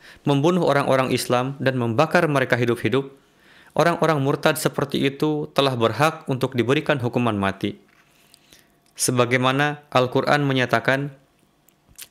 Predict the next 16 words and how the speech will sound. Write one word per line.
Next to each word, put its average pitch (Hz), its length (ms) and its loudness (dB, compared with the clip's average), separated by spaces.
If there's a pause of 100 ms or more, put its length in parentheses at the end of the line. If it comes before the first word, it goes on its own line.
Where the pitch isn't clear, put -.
(240)
"Wa 127 160 4
jaza'u 120 600 2
sayyi'atin 120 1000 -2 (160)
sayyi'atum 117 800 0
misluha." 101 680 -2 (840)
Dan 131 320 0
balasan 160 640 0
suatu 143 400 0
kejahatan 131 800 -2 (160)
adalah 117 400 0 (400)
kejahatan 147 560 2
yang 110 160 -2
setimpal. 107 720 -2 (720)
Di 120 80 -2
tempat 123 400 0
lain, 143 480 0